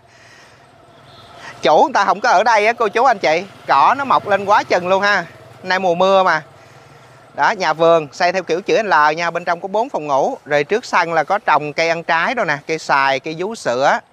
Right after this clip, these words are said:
cây bông sứ. Có làm hàng rào, cổng rào rồi ha. Nhà hướng chánh nam luôn, phong thủy tốt. Trong khu dân cư rất là đông luôn. Diện tích á,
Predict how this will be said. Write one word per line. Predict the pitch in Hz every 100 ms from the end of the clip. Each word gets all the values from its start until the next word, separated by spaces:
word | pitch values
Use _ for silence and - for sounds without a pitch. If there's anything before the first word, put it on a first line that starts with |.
| -
cây | 151
bông | 160 165
sứ. | - 185 226 320 _ _ _ - -
Có | 185
làm | 190 139
hàng | 151 139
rào, | 139 139 131
cổng | - 127 202
rào | 160 135
rồi | 131
ha. | 160 165 123 _ _ _ _
Nhà | 127 131 123
hướng | 165 220
chánh | 190 190
nam | 226 165 151
luôn, | 151 139
phong | 160 143
thủy | 139
tốt. | 165 190 262 _ - - -
Trong | 160 160
khu | 185 170
dân | 160 160
cư | 147 175 160 143 _ _ -
rất | 175 254 -
là | 151
đông | 139 156 160
luôn. | 170 127 _ _ _ _ _ _ _ _ _ -
Diện | 151 175
tích | 254
á, | 254 269